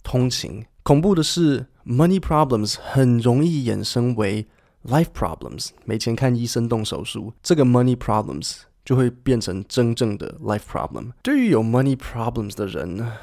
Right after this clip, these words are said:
我很感同身受，因为从小到大，我们家也没有什么钱。在我家只有爸爸上班，那爸爸是一个很聪明的人，他有很多才华，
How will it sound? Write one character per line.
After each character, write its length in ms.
我 180
很 280
感 220
同 220
身 260
受， 220
因 60
为 80
从 280
小 160
到 220
大， 340
我 100
们 140
家 160
也 100
没 140
有 100
什 140
么 80
钱。 500
在 160
我 140
家 240
只 160
有 100
爸 220
爸 100
上 240
班， 400
那 180
爸 140
爸 100
是 140
一 40
个 80
很 80
聪 240
明 160
的 120
人， 200
他 120
有 100
很 100
多 120
才 400
华， 360